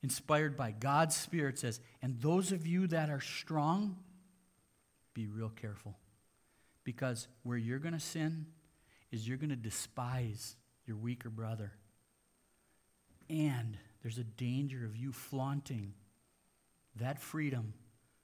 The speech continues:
causing a brother or sister to fall." Take a look at God's Word again. Romans fourteen one. "As for the one who is weak in faith, welcome him,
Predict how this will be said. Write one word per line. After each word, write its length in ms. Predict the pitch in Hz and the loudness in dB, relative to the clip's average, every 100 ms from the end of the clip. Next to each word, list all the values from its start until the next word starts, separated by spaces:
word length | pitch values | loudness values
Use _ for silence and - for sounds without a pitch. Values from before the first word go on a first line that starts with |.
| - | -10
causing 440 | - 139 120 120 | -2 0 0 -2
a 60 | 113 | -2
brother 440 | 110 117 127 127 | -2 -2 -2 -4
or 40 | 110 | -6
sister 400 | - 131 - 117 | -6 -6 -6 -10
to 80 | 110 | -10
fall." 600 | - - 110 107 101 - _ _ _ _ _ _ _ _ _ _ _ _ _ _ - | -10 -6 -4 -4 -8 -14 _ _ _ _ _ _ _ _ _ _ _ _ _ _ -4
Take 200 | 139 127 | -4 -2
a 40 | |
look 200 | 131 127 | -4 -4
at 120 | 131 | -6
God's 280 | 127 127 127 | -4 -4 -4
Word 200 | 131 135 | -4 -6
again. 260 | 139 180 - - - _ _ _ _ _ _ _ _ _ _ _ _ _ _ _ _ _ _ _ _ _ _ _ _ - | -4 -4 -4 -8 -20 _ _ _ _ _ _ _ _ _ _ _ _ _ _ _ _ _ _ _ _ _ _ _ _ -6
Romans 340 | 113 113 113 | -2 -2 -2
fourteen 500 | - 113 - 123 123 | -4 -6 -2 -2 -2
one. 240 | 135 117 95 - - - _ _ _ - | -2 -2 -4 -12 -20 -20 _ _ _ 2
"As 160 | 160 175 | 4 4
for 120 | 208 | 4
the 120 | 196 | 4
one 200 | 180 185 | 6 6
who 140 | 180 180 | 6 6
is 160 | 131 | 2
weak 320 | 143 202 226 | 2 2 2
in 100 | 208 | 0
faith, 440 | 190 135 120 117 - - - - | 0 0 -2 -2 -6 -14 -14 0
welcome 400 | 196 208 190 147 | 2 2 2 2
him, 240 | 123 90 | 0 -4